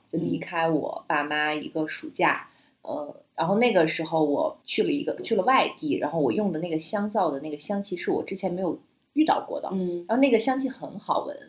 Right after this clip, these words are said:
Speaker 1: 那个暑假结束之后，我就回家了，我就再也没有碰到过那个味道的香皂。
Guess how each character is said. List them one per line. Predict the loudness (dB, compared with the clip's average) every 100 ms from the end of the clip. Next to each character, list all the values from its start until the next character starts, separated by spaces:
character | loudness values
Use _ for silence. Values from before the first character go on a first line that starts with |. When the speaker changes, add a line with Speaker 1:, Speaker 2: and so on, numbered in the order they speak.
| _ _
Speaker 1:
那 | 4 4
个 | 4
暑 | 6
假 | 6 6
结 | 4
束 | 0 0
之 | 2
后， | 4 4 0 _
我 | 0
就 | 2
回 | 2 0
家 | 2 2 4
了， | 2 0 -10 _ _ _ _ _
我 | 4 6
就 |
再 | 8 8
也 | 8
没 |
有 | 6
碰 | 4 4 6
到 | 6
过 | 6 4
那 | 2
个 | 2
味 | 4 6
道 | 6 4
的 | 0
香 | -4 -2
皂。 | 2 2 2